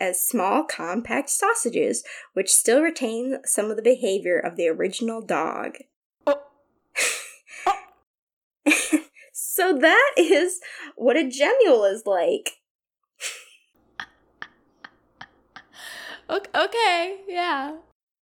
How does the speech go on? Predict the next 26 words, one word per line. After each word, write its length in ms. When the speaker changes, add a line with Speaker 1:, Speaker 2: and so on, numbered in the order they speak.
Speaker 1:
So 360
I 280
love 500
that 140
that 220
is 300
in 240
a, 480
I 60
don't 180
know 80
if 100
it's 80
a 160
textbook. 720
It's 360
like 200
Speaker 2:
It's 140
definitely 360
scientific, 560
though. 220
Speaker 1:
Yeah, 380
it's 200
a 40
science 640
book. 220